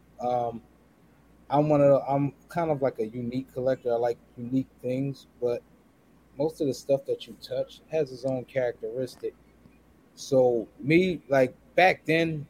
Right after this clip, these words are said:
I was just buying shit to buy shit. But then as, you know, I started learning the actual mechanics, the metallurgy and things like that of guns, that's when I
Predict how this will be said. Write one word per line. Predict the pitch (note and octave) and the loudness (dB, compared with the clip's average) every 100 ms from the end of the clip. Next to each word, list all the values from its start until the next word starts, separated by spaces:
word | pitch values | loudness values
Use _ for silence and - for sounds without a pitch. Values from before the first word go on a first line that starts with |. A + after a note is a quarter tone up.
| - | -8
I | D3+ | -2
was | D3+ B2+ | -2 -2
just | A#2 | -8
buying | C3 C3+ B2 | -4 -4 -4
shit | B2 C#3 - | -6 -8 -10
to | F#2+ | -12
buy | E2+ A#2 A#2+ A2 | -8 -4 -4 -6
shit. | - G#2 F#2 _ _ _ _ _ _ - | -8 -12 -14 _ _ _ _ _ _ -4
But | A#2+ B2+ | -4 0
then | C3 C3 - | 0 0 -4
as, | C3 B2 A#2 A2 - _ - | -4 -2 -2 -4 -12 _ -6
you | C3+ | -2
know, | C3 A2+ G#2 - _ _ _ _ _ _ _ _ _ _ _ _ _ _ - | 0 -2 -4 -14 _ _ _ _ _ _ _ _ _ _ _ _ _ _ -14
I | - | -14
started | - C3 A#2+ G#2+ | -2 0 0 -2
learning | A#2 B2+ B2 A#2 G#2+ _ | -4 -6 -6 -10 -14 _
the | A2+ G#2 F#2 - _ A#2+ | -6 -6 -12 -20 _ -12
actual | A#2+ - A2 | -10 -12 -14
mechanics, | F#2+ _ - B2 A#2+ A#2 - | -16 _ -10 -8 -8 -10 -10
the | - G2 - _ _ | -14 -14 -16 _ _
metallurgy | A2 B2+ A#2+ B2 B2 A#2+ A#2 A#2 | -6 -4 -4 -4 -6 -8 -12 -14
and | A2 G#2 | -14 -14
things | B2+ B2 A#2 | -14 -12 -10
like | A2 | -8
that | B2+ A#2+ | -6 -6
of | B2 - | -10 -8
guns, | B2+ A#2+ A#2 _ _ _ _ _ - | -8 -8 -12 _ _ _ _ _ -4
that's | A#2+ A#2 | -4 -4
when | B2+ | -6
I | A2+ G2 | -4 -6